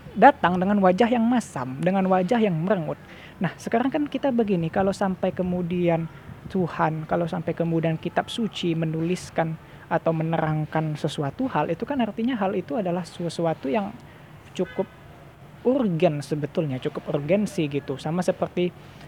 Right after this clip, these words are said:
ketika diterangkan dalam kitab suci tentang bahwa kita tidak boleh berbohong, kita tidak boleh membunuh gitu kan. Artinya kemudian kalau sampai dijelaskan dalam kitab suci bahwa meng-, orang-orang mengumpat itu juga akan mendapatkan balasannya, ya artinya mengumpat adalah hal yang salah kan,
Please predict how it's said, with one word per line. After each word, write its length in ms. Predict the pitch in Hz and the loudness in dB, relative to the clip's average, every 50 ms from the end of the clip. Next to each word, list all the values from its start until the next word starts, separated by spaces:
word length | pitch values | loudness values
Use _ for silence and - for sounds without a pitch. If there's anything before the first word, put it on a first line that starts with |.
| - - | -4 -2
ketika 800 | - 165 - 165 151 - - 160 156 151 151 147 151 - - - - - | -2 -2 0 -4 -4 0 2 2 4 4 4 2 2 -2 -4 -10 -8 -6
diterangkan 640 | 165 151 143 - - 156 156 151 151 - 160 156 151 156 | -4 -4 -4 -2 -2 0 0 -2 0 -2 -2 0 2 2
dalam 220 | 151 156 156 156 | 2 2 0 0
kitab 240 | - 160 - 180 - | -2 -2 -4 -2 -2
suci 260 | - 156 - - 160 | -4 -4 -2 -2 -4
tentang 720 | 151 156 151 - 151 143 139 139 139 139 143 143 156 156 | -2 -2 -2 0 2 2 2 2 0 -2 -4 -6 -4 -2
bahwa 240 | 147 151 147 151 151 | 0 0 2 0 0
kita 240 | - 160 156 156 - | 0 -2 -4 -4 -4
tidak 180 | 156 156 - | -4 -6 -4
boleh 220 | 147 147 143 147 147 | -2 -2 0 0 0
berbohong, 480 | 143 151 156 175 202 190 190 175 165 160 | 0 2 4 6 6 6 6 4 2 0
kita 160 | - - 147 | -4 -6 -4
tidak 220 | - 170 156 - | -2 -2 -2 0
boleh 160 | 151 143 147 | 0 0 2
membunuh 400 | 156 156 160 165 196 196 180 170 160 | 2 2 4 6 6 6 6 4 2
gitu 220 | 156 151 - 151 | 0 -2 -2 0
kan. 160 | - 196 220 240 | 0 0 0 0
Artinya 320 | - 175 - - 190 226 | -2 -4 -2 0 0 0
kemudian 380 | 247 - 226 202 190 190 247 254 | 0 0 0 2 2 2 0 2
kalau 260 | - 220 202 208 208 - - - - - - - - - | 2 2 2 2 0 -2 -8 -16 -20 -18 -18 -18 -18 -8
sampai 320 | - - 190 170 - 185 175 | -2 -2 0 0 2 2 2
dijelaskan 640 | 165 165 160 180 208 240 233 - - 240 214 208 | 2 2 4 4 4 2 2 2 2 2 4 4
dalam 240 | 190 185 185 185 180 | 4 4 2 0 -2
kitab 240 | - 180 - 220 - | -2 -4 -4 -4 -4
suci 480 | - - 233 226 - - - 185 175 165 | -4 -6 -6 -6 -6 -6 -4 -2 -2 0
bahwa 320 | 170 160 170 175 180 190 - - - - - - - - - - - | 0 0 0 0 -2 -4 -8 -14 -20 -20 -20 -20 -20 -20 -20 -14 -4
meng-, 240 | - 180 165 165 - | -2 0 0 0 0
orang-orang 480 | - 170 - - - 170 170 180 180 180 | 0 2 2 2 2 2 2 2 2 0
mengumpat 380 | 175 175 175 170 165 - 175 - - | 0 0 0 0 -2 -2 -4 -4 -6
itu 240 | 196 - - 180 170 | -6 -4 -2 -2 0
juga 320 | 156 165 160 170 170 - | 0 2 2 2 2 0
akan 260 | 170 - 185 175 170 165 | 0 -2 -2 -2 -2 -2
mendapatkan 420 | 165 165 - - 170 - 190 170 160 | -2 0 0 0 0 0 0 0 2
balasannya, 560 | 151 147 147 147 - - 277 285 226 180 170 | 2 0 0 0 -2 -2 0 2 4 4 2
ya 80 | - - | 2 0
artinya 400 | 254 - - 226 262 349 294 262 | -2 -2 -4 -6 -4 -2 0 0
mengumpat 400 | 196 190 180 165 - - - 254 | 0 0 0 0 0 0 2 2
adalah 240 | 214 220 202 180 | 4 4 2 2
hal 160 | - 190 175 165 | 0 0 0 0
yang 160 | 165 160 143 | 0 -2 -2
salah 320 | - 302 392 349 165 147 | -2 0 0 0 0 0
kan, 240 | - - 220 262 262 | 0 0 -2 -2 -2